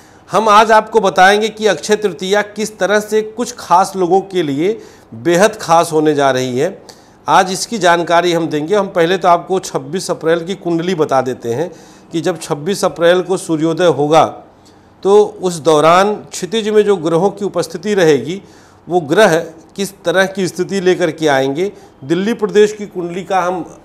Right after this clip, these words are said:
अन्वेषण कर रहे हैं, खोज कर रहे हैं केंद्र को लेकर के। तो मित्रों, मेष लग्न का उदय रहेगा।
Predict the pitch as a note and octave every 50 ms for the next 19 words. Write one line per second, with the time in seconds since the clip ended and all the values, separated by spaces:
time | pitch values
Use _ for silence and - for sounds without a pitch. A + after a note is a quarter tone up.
0 | _ _ - - D3+ D#3+ D#3 E3 D#3+ D#3+ F3+ F#3 F3+ C#3+ E3+ E3 D#3 D#3+ D#3 F3+
1 | F3+ F3+ - - E3 E3+ D3+ - - D#3+ C#3+ C#3+ C#3+ C#3+ D3 C#3+ D#3 G3 G3 -
2 | - - - - _ _ _ - - F#3+ G3 G3+ G3 G3+ F#3+ - F#3 F3+ D#3+ D#3+
3 | D#3 D#3+ C#3 A#2+ A2 - F3+ G3 G#3+ G#3+ - - - - - - - - G3 G3
4 | G3+ G3+ A3 C4 C#4 C4+ A#3+ G3 G#3+ B3+ C#4 C4 - - G3 E3 D3+ D3+ E3 -
5 | - B3 A#3+ A#3+ A3+ - G#3 G3 F3 E3 D3+ D#3+ D3+ C#3+ C3+ C3 D3 D#3 C#3+ C3+
6 | D3 F3+ F3+